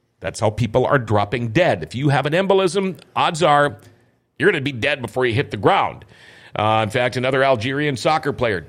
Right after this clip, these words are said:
just dropped dead. The guy was in great shape.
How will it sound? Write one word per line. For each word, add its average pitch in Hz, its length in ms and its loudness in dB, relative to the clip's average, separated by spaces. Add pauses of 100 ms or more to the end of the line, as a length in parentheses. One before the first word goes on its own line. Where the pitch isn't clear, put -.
just 110 280 -8
dropped 107 360 0
dead. 101 280 -2
The 92 40 -8
guy 131 200 0
was 120 160 0
in 120 140 -2
great 110 360 -2
shape. 165 400 -4